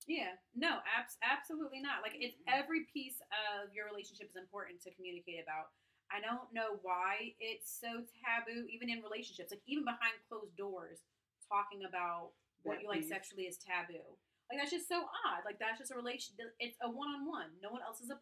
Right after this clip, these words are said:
Speaker 1: part of it. No one else is seeing
Speaker 2: Mm-hmm.
Speaker 1: what you're speaking about. But it's so bit taboo to even discuss it with your partner.
Speaker 2: Which is interesting.
Speaker 1: How conversations,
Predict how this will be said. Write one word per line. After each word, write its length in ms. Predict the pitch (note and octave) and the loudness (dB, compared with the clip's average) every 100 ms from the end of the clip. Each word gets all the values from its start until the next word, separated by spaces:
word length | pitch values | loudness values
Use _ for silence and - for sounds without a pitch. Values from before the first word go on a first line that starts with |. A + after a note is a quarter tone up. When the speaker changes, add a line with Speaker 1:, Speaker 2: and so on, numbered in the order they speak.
| G3 | -2
Speaker 1:
part 140 | F3 | -2
of 60 | F3 | -2
it. 100 | G3 F#3+ | -6 -8
No 80 | |
one 80 | G3 | -10
else 60 | G3 | -8
is 80 | F3 | -6
seeing 160 | E3 E3 | 0 0
Speaker 2:
Mm-hmm. 80 | |
Speaker 1:
what 40 | A#3 | -2
you're 80 | F#3+ | -10
speaking 320 | - F3 E3+ D#3+ | -8 -10 -10 -10
about. 320 | D#3+ E3 G3 _ _ _ _ | -4 -4 -6 _ _ _ _
But 140 | C4+ - | -6 -2
it's 40 | |
so 80 | D4 | -2
bit 140 | B3+ - | -2 -2
taboo 320 | B3+ B3 B3 | 2 2 2
to 80 | B3 | -6
even 160 | A#3 A#3 | -8 -12
discuss 340 | G#3+ A3 G#3+ A3 | -10 -6 -6 -6
it 240 | G#3 - _ _ _ _ - | -8 -10 _ _ _ _ -4
with 160 | A#3+ | -4
your 160 | - - | -4 2
partner. 480 | B3 C4 D#3 - - _ _ _ _ B3 | 4 4 0 -14 -18 _ _ _ _ 0
Speaker 2:
Which 160 | C#4+ | 2
is 80 | A#3+ G#3 | 0 0
interesting. 560 | A3+ A#3 F#3+ D#3 D3+ - _ _ _ _ _ _ _ _ | -2 -4 -6 -6 -6 -8 _ _ _ _ _ _ _ _
Speaker 1:
How 240 | D#4+ G4 G#4 | 4 6 6
conversations, 640 | F4+ E4+ D4+ C#4+ B3 A#3 | 2 4 0 -2 -6 -8